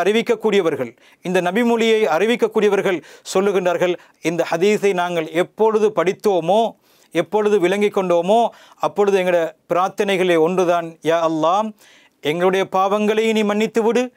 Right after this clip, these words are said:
எங்களுக்கு யாரெல்லாம் அநியாயம் செய்தார்களோ அவர்களது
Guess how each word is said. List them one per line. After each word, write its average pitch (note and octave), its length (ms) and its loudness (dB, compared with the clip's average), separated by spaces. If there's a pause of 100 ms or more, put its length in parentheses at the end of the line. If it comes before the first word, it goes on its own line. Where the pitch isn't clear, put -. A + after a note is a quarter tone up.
(340)
எங்களுக்கு F3+ 340 -2 (100)
யாரெல்லாம் G3+ 640 0 (180)
அநியாயம் F#3 560 -2
செய்தார்களோ E3 500 2 (520)
அவர்களது A3 460 0